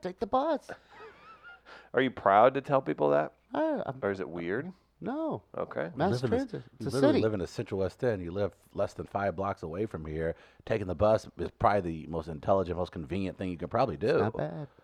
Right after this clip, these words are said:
Speaker 1: It's not bad at all.
Speaker 3: Why waste gas getting into that stupid ass traffic off En-, Lindell anyway? Hopping on that bad boy going
Speaker 1: Wait
Speaker 3: just
Speaker 1: till it
Speaker 3: four or
Speaker 1: gets
Speaker 3: five
Speaker 1: nice,
Speaker 3: blocks.
Speaker 1: though. That's why I got the scoots.
Speaker 3: That's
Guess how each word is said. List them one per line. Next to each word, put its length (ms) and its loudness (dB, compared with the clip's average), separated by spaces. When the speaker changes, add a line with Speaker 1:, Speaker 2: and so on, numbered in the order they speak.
Speaker 1:
It's 240 -10
not 340 0
bad 220 0
at 120 0
all. 340 -4
Speaker 3:
Why 120 0
waste 320 0
gas 380 4
getting 220 -4
into 160 -4
that 200 0
stupid 280 -2
ass 160 4
traffic 400 0
off 180 2
En-, 180 0
Lindell 320 2
anyway? 480 0
Hopping 260 2
on 80 0
that 140 2
bad 200 8
boy 180 4
going 140 2
Speaker 1:
Wait 60 6
Speaker 3:
just 80 2
Speaker 1:
till 100 10
it 40 8
Speaker 3:
four 80 10
or 20 10
Speaker 1:
gets 60 4
Speaker 3:
five 100 8
Speaker 1:
nice, 140 10
Speaker 3:
blocks. 160 6
Speaker 1:
though. 180 10
That's 200 -6
why 120 10
I 20 8
got 180 8
the 80 0
scoots. 440 4
Speaker 3:
That's 40 -4